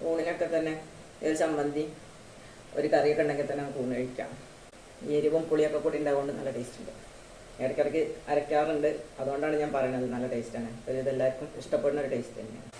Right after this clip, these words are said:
കറി. അപ്പോൾ നമ്മുടെ ഉപ്പേരി ചെറിയ തീയിൽ കിടന്നിങ്ങനെ വലിഞ്ഞ് വന്നിട്ടുണ്ട്. കയ്പയ്ക്ക പയർ കൊണ്ട് ഉള്ള ഉപ്പേരിയാണ്. അപ്പോൾ നന്നായി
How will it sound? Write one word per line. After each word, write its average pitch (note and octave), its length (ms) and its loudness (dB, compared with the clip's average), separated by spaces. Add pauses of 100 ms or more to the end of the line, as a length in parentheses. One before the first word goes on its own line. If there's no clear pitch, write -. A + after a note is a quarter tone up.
(160)
കറി. B2+ 160 -4 (560)
അപ്പോൾ - 200 -2
നമ്മുടെ D3+ 240 4 (520)
ഉപ്പേരി D#3+ 420 8 (580)
ചെറിയ D#3+ 180 8 (100)
തീയിൽ E3 240 6
കിടന്നിങ്ങനെ E3 420 4 (1300)
വലിഞ്ഞ് D#3+ 340 4
വന്നിട്ടുണ്ട്. D#3 380 4 (1200)
കയ്പയ്ക്ക E3 400 8 (300)
പയർ D#3 260 10 (100)
കൊണ്ട് D3+ 220 6 (200)
ഉള്ള E3+ 100 8 (120)
ഉപ്പേരിയാണ്. C#3+ 580 4 (2750)
അപ്പോൾ - 200 2
നന്നായി C#3+ 320 6